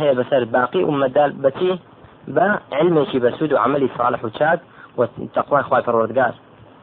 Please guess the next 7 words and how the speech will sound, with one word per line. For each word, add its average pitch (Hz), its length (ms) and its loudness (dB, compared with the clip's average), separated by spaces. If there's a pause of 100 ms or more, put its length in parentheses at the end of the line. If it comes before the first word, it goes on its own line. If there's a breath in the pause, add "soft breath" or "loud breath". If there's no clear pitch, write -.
(140)
کە 165 300 4
وای 156 280 6
بۆ 139 80 4 (100)
کردوون، 143 320 2
ئە، - 960 -2 (180)
مەرتەبەی 127 420 2
بەرز 175 180 4